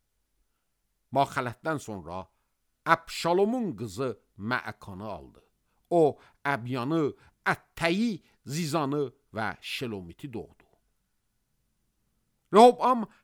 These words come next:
Əbşalomun qızı Məəkanı bütün ayrı arvadları və cariyələrindən daha çox sevirdi.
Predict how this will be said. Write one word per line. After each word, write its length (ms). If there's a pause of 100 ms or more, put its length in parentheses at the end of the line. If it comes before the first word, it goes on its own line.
(120)
Əbşalomun 880
qızı 380 (100)
Məəkanı 600 (320)
bütün 560
ayrı 340
arvadları 760 (100)
və 140 (160)
cariyələrindən 1200 (280)
daha 280
çox 280
sevirdi. 440